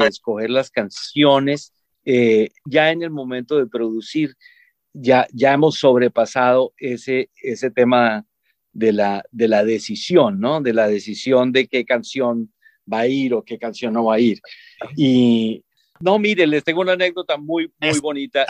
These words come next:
Speaker 1: y, y justamente me pasó con, eh, con Mark, porque lo quiero mucho. Mark ha sido una persona, Mark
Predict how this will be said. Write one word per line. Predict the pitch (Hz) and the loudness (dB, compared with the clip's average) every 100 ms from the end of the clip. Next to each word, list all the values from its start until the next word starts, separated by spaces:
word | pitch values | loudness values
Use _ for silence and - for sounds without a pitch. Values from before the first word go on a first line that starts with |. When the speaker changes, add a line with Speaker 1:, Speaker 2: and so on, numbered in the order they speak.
| - | -4
Speaker 1:
y, | 117 113 120 _ | -12 -12 -14 _
y | 123 | -10
justamente | 123 135 127 143 135 127 | -8 -6 0 2 2 2
me | 127 113 | 0 2
pasó | 113 - 110 | 0 0 -6
con, | - 117 104 95 _ - | -2 -4 -4 -10 _ -6
eh, | 120 98 95 - | -4 -2 -4 -6
con | - 113 107 | 0 2 4
Mark, | 113 110 120 - _ - - _ _ _ | 4 4 2 -4 _ -20 -20 _ _ _
porque | 113 101 - 101 101 98 - _ _ _ - 73 | -2 0 0 0 2 -2 -8 _ _ _ -20 -8
lo | 123 107 | -6 0
quiero | 113 117 | 4 6
mucho. | 123 113 120 | 6 4 4
Mark | 117 113 110 | 4 4 4
ha | 110 | 2
sido | 117 117 | 2 2
una | 120 | 0
persona, | 113 104 - 104 104 110 113 | 0 -4 -4 -6 -2 -2 -2
Mark | 107 113 | -2 -2